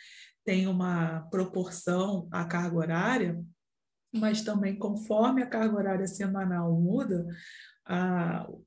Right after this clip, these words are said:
a carga mensal também mudará, né, pra gente saber o valor do salário hora. C, o uso de aparelho de intercomunicação, a exemplo de BIP,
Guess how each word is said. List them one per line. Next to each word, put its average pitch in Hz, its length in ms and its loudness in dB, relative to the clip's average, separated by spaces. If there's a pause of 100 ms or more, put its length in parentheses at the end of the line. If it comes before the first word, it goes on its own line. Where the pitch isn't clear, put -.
a 185 100 0
carga 214 480 0
mensal 214 800 2
também 220 240 6
mudará, 220 640 4 (140)
né, 180 220 0
pra 185 200 -2
gente 180 300 0
saber 180 280 -2
o 180 100 2
valor 185 320 0
do 175 80 -2
salário 196 480 -2
hora. 156 320 -6 (1600)
C, - 580 4 (580)
o 247 320 4
uso 294 160 6
de 269 120 2
aparelho 240 520 6
de 220 160 4
intercomunicação, 233 1200 2
a 208 160 0
exemplo 202 440 0
de 202 140 0
BIP, 190 400 0